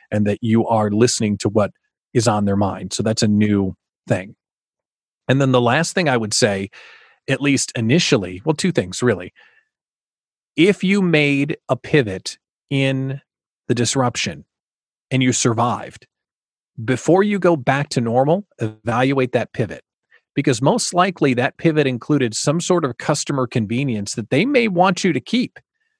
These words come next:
You're now delivering something online that used to be in person. You're now allowing delivery or curbside pickup. You're now allowing payment through the website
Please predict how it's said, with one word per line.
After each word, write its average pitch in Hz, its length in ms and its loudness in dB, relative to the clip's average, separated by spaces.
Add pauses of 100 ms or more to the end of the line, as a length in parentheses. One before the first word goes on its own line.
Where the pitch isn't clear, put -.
(240)
You're 123 140 0
now 135 160 2
delivering 135 460 2
something 131 340 0
online 127 460 0
that 117 100 -2
used 117 200 -2
to 110 80 -4
be 113 140 -2
in 110 120 -2
person. 107 460 -2 (280)
You're 110 120 -4
now 120 260 0
allowing 127 540 0
delivery 113 560 2
or 101 120 -2
curbside 120 680 0
pickup. 113 400 -2 (280)
You're 110 160 -2
now 123 300 0
allowing 127 580 0 (140)
payment 151 500 2
through 143 160 2
the 131 80 2
website 123 520 0